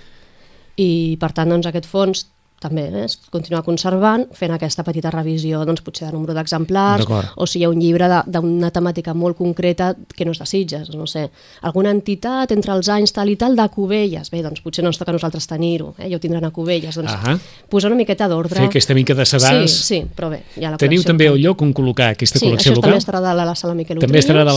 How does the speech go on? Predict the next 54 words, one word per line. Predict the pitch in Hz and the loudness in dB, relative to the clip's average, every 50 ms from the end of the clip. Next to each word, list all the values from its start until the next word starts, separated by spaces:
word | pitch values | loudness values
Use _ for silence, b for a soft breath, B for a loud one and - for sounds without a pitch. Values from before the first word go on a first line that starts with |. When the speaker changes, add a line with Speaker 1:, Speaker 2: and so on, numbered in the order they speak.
| 139 131 | 4 4
Speaker 2:
dalt | 127 | 4
a | 123 120 | 2 0
Speaker 1:
sí. | 120 | -2
Speaker 2:
la, | 123 143 - | -4 -4 -2
és | 170 139 - | 0 0 2
a | 139 | 2
dir, | 135 135 | 2 2
hi | 120 | 2
haurà | 123 120 131 139 135 123 104 - - - - 165 | 2 2 2 2 2 0 -2 -6 -12 -16 -12 -8
el | 131 113 | -8 -6
fons | - - 147 135 - - | 0 0 0 2 2 2
patrimonial, | 135 117 127 131 123 123 127 143 156 180 190 208 208 196 | 0 2 2 4 4 4 4 4 4 2 0 -2 -4 -4
Speaker 1:
Mhm, | 202 196 | -6 -6
exacte. | 165 170 160 123 | -6 -4 -4 -2
Speaker 2:
la | 120 120 | -2 -2
col·lecció | 113 - 131 117 117 - - 147 127 | -2 -2 -2 -2 0 2 2 4 4
local, | 113 117 - 131 147 170 190 | 2 2 0 0 0 0 -2
Speaker 1:
Sí, | 214 196 196 | -2 -4 -4
part | 165 - 196 190 170 | -2 -2 -2 -2 -4
del | 170 160 | -6 -8
fons | - - 180 165 | -8 -10 -10 -10
Speaker 2:
part | - 170 160 | -10 -12 -10
Speaker 1:
patrimonial, | - 170 165 220 208 233 262 - | -8 -4 -2 0 2 4 4 4
Speaker 2:
del | 277 | 4
fons | - 139 117 - | 4 2 2 2
patrimonial. | 131 117 113 120 120 127 135 160 190 208 | 0 0 0 0 0 0 0 0 0 0
Speaker 1:
la | 190 180 | -2 -4
col·lecció | - - 185 | -4 -4 -4
local, | 185 185 - 247 262 277 302 339 - - - | -4 -2 -2 0 0 2 0 0 -2 -2 -2
i | 196 | 0
a | 185 175 | 0 2
dalt | 180 175 170 | 0 0 0
també | 196 190 190 | 0 0 2
la | 190 190 | 2 0
idea | 185 185 196 | 0 0 -2
és | 202 196 | -2 -4
posar | - _ - - 185 165 175 170 | -8 _ -10 -8 -6 -4 -4 -4
els | 160 165 | -2 -2
llibres | 175 170 | -2 -2
d'història, | 175 170 170 156 170 165 160 - - 240 247 247 247 247 247 254 262 269 269 254 | -2 -2 -2 -2 -4 -4 -6 -6 -6 -4 -4 -2 -2 0 0 0 -2 -2 -2 -4
de | 202 180 | -4 -4
geografia | 160 170 165 165 160 160 160 - 233 233 233 233 233 233 233 233 233 240 - - - | -4 -4 -6 -6 -6 -8 -8 -6 -4 -2 -2 -2 -2 -2 -2 -2 -2 -4 -6 -6 -8
i | 202 175 | -8 -6
de | 165 160 156 156 156 | -4 -4 -6 -6 -8
ciències | 143 - 170 156 165 - 156 | -8 -8 -8 -8 -8 -10 -12
socials, | - 160 - - 151 151 - - | -12 -12 -12 -12 -14 -12 -10 -4
Speaker 2:
D'acord. | - 113 117 - 113 98 | 0 2 2 4 2 0
Speaker 1:
política, | - 160 156 | -2 -4 -8
economia... | - 156 156 160 175 180 175 170 165 | -10 -10 -8 -6 -6 -6 -6 -6 -6
Eh? | 180 | -6
Potser | - 202 - 262 | -6 -6 -6 -6
aquests | 277 262 - | -6 -6 -4
temes | - 233 233 214 | -2 -2 -4 -2
com, | - 208 | -2 -4